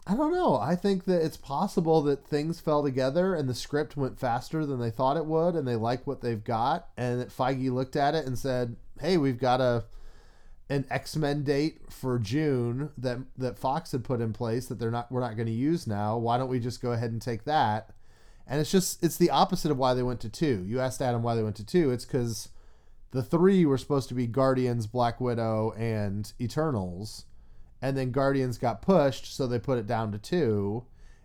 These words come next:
And I think it could be the opposite, where now all of a sudden they have a movie that's moving along faster than they thought. And so maybe they're moving it quicker. I like the idea of fitting an extra one in because it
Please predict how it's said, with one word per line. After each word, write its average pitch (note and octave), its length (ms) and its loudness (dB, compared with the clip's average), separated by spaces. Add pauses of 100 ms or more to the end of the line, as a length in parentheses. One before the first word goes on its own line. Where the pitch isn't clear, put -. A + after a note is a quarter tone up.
(100)
And B2+ 120 -2
I C#3 100 0
think D#3 160 0
it D#3 180 -4
could D#3+ 200 2
be E3 120 2
the D3 140 2
opposite, C3 560 2
where B2 140 0
now B2+ 260 0
all B2 180 4
of B2+ 60 -4
a - 20 -10
sudden C3 300 0
they B2 80 0
have B2 160 0
a B2+ 80 -2
movie B2+ 320 0
that's B2+ 460 -4
moving C3+ 260 2
along C3 320 2
faster C3 320 0
than C#3 100 -2
they D3 80 -2
thought. D3+ 440 0
And A2 180 -6
so A2+ 460 -2 (340)
maybe B2+ 240 -2
they're C3 140 -2
moving D#3+ 300 4
it G#2 100 -6
quicker. F#2+ 500 -6 (380)
I D#3+ 160 4
like D3 260 4
the C3+ 140 0
idea B2 360 2
of A#2+ 120 0
fitting C#3 240 -4
an B2 100 -4
extra B2 300 -4
one A2+ 160 -2
in B2 320 -2
because A#2 340 -2
it A#2 140 -4